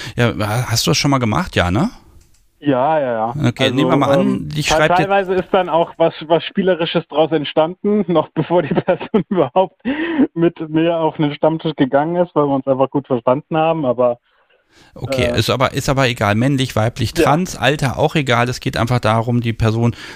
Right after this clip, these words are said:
Speaker 1: die meldet sich bei dir und, äh, was, was sagst du dann? Machst du dann Vorschläge oder, äh, ja, wie läuft das dann?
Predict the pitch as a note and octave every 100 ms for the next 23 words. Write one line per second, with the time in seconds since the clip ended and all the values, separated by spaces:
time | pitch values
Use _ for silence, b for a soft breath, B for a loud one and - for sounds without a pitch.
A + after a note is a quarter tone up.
0 | - A2+ D3+ G3+ F3+ D#3+ C#3+ C3 D3+ D#3+
1 | D#3 C3 B2+ - B B B - B2 B2
2 | A2+ A#2 C3 B2+ C#3 A#2+ G2+ G2+ G2+ B2
3 | A2+ G#2+ - D#3+ - F3+ F#3 G3+ F#3+ C3+
4 | B2+ A#2 G#2+ G2+ F2 B2 - A2 G#2 G#2+
5 | A#2 F3 D#3+ - F2+ - - -